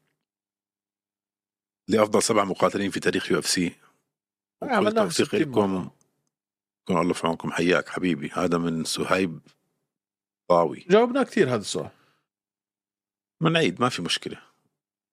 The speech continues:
Speaker 1: Number one،
Speaker 2: جون جونز.
Speaker 1: جي اس بي. Number two، جون جونز. Number three، أندرسون سيلفا. آه، number four،
Speaker 2: ديميتريوس جونسون.
Speaker 1: ديميتريوس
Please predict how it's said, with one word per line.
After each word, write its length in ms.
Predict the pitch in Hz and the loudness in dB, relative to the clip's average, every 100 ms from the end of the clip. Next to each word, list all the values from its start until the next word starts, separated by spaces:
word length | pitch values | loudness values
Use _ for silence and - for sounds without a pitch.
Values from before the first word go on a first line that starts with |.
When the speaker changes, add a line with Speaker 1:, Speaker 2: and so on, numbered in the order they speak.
| _ _ _ _ _ _ _ 110 | _ _ _ _ _ _ _ 2
Speaker 1:
Number 220 | 123 120 | 4 6
one، 340 | 110 98 76 80 _ _ _ _ _ - | 4 2 0 -8 _ _ _ _ _ -2
Speaker 2:
جون 120 | 127 | 0
جونز. 60 | 120 | 4
Speaker 1:
جي 180 | 104 | 4
اس 140 | 87 - | 2 0
بي. 280 | 90 82 - _ _ _ _ 107 | -4 -6 -8 _ _ _ _ -2
Number 180 | 107 | 0
two، 280 | 104 - 98 87 _ _ _ | -2 0 -4 -4 _ _ _
جون 280 | 87 98 90 | 0 0 2
جونز. 520 | 87 76 - - - _ - | 0 -2 -4 -12 -14 _ -4
Number 220 | 95 101 | 0 0
three، 340 | - 95 82 71 - 92 | 0 -4 -4 -4 -8 -4
أندرسون 380 | 92 85 - | -2 0 -2
سيلفا. 440 | 85 87 78 73 - _ _ - _ - - - _ _ - | -2 -4 -2 -6 -6 _ _ -20 _ -20 -20 -20 _ _ 2
آه، 760 | 85 82 80 80 80 80 - _ _ _ - 95 | 4 4 4 4 4 2 -2 _ _ _ -2 0
number 240 | 95 98 | 2 2
four، 760 | - - 110 98 87 95 123 - _ _ _ _ _ _ _ _ _ _ _ _ _ | 0 0 4 6 6 4 2 -2 _ _ _ _ _ _ _ _ _ _ _ _ _
Speaker 2:
ديميتريوس 520 | 120 120 - 113 107 | 0 0 0 -4 -2
جونسون. 340 | 110 107 - 110 - _ _ _ _ _ _ _ _ | -2 -2 -4 -6 -8 _ _ _ _ _ _ _ _
Speaker 1:
ديميتريوس 880 | 98 95 104 - 98 95 90 - - | -4 -2 -4 -2 0 2 0 -2 -4